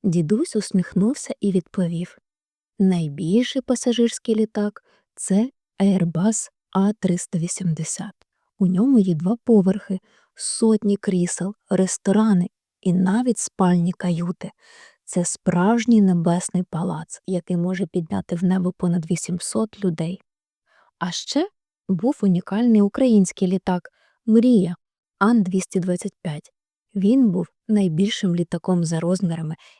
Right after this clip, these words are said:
і піднімав у небо вантажі такої ваги, що інші літаки і мріяти не могли. Світ захоплювався ним, бо «Мрія» була символом людської сили і винахідливості.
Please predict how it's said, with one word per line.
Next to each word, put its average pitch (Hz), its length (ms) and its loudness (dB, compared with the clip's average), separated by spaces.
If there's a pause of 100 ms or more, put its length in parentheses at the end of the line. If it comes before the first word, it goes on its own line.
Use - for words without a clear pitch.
і 196 100 -2
піднімав 185 580 -2 (100)
у 196 80 -6
небо 180 300 -4
вантажі 165 600 -6 (380)
такої 202 560 4
ваги, 180 360 0 (260)
що - 300 -6 (120)
інші 214 400 2
літаки 175 480 -6 (140)
і 202 100 2
мріяти 185 500 2
не 160 120 -2
могли. 160 380 -4 (440)
Світ 208 380 -2
захоплювався 175 880 -2
ним, 151 240 0 (320)
бо 185 160 6
«Мрія» 185 500 4
була 175 260 2
символом 185 560 2
людської 165 420 -4
сили 202 420 -2 (340)
і 196 100 4
винахідливості. 170 1040 -2